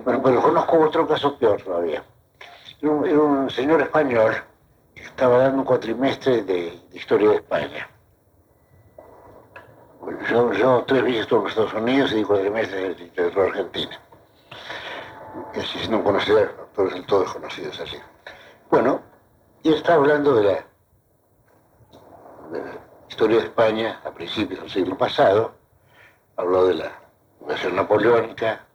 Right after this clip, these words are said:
de la intervención inglesa, de la batalla de Bailén, de la intervención de Wellington, del dos de mayo, y notaba un, un desasosiego así creciente.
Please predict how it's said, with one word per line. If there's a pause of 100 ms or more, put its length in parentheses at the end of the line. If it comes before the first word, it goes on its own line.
(340)
de
la
intervención (460)
inglesa, (420)
de
la
batalla
de
Bailén, (640)
de
la
intervención
de
Wellington, (1080)
del
dos
de
mayo, (2000)
y
notaba (300)
un, (380)
un
desasosiego
así
creciente.